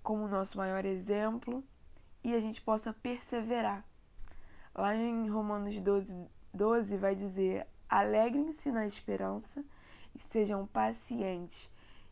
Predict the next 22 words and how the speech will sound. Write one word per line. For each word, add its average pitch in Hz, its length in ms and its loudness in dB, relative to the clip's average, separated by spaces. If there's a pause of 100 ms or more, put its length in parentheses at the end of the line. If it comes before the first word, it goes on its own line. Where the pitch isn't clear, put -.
(100)
e 220 100 0
não 208 560 0 (180)
parem 190 480 -2 (160)
de 190 200 -4
orar." 190 340 -6 (880)
Então 240 300 -2
é 311 80 2
isso, 233 380 -6
que - 120 -14
Deus 202 240 -2
abençoe 196 440 -6
vocês. 202 720 -8 (680)
É, 175 640 -8 (220)
esse 196 180 -6
foi 190 100 -6
meu 185 140 -6
podcast 190 640 -6
pra 180 140 -10
vocês. 202 580 -4
Eu 208 100 0
tô 208 140 -6
aqui 202 600 -8